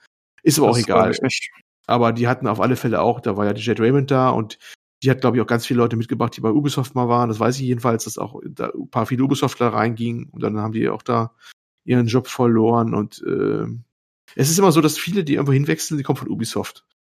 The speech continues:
Speaker 1: Und wenn du Montreal bist, dann sowieso. Naja, kein Wunder irgendwie, ne?
Speaker 2: <laughs>
Speaker 1: Und Montreal ist ja irgendwie so eine, ich weiß nicht, ich weiß nicht, wie die mit ihren Fördergeldern umgehen, aber die, äh, klingt immer so nach, wer will noch mal, wer hat noch nicht. Also die ganze Gegend lebt, lebt ja gefühlt von Videospielen mittlerweile oder sowas. Ich,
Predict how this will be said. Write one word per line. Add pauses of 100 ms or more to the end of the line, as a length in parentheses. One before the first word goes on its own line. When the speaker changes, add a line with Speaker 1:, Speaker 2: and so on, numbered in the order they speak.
(260)
Speaker 1:
Und
wenn
du
Montreal
bist,
dann
sowieso.
Naja,
kein
Wunder
irgendwie,
ne? (140)
Speaker 2:
<laughs> (580)
Speaker 1:
Und
Montreal
ist
ja
irgendwie
so
eine,
ich
weiß
nicht,
ich
weiß
nicht,
wie
die
mit
ihren
Fördergeldern
umgehen,
aber
die, (120)
äh,
klingt
immer
so
nach,
wer
will
noch
mal,
wer
hat
noch
nicht.
Also (520)
die
ganze
Gegend
lebt,
lebt
ja
gefühlt
von
Videospielen
mittlerweile
oder
sowas.
Ich,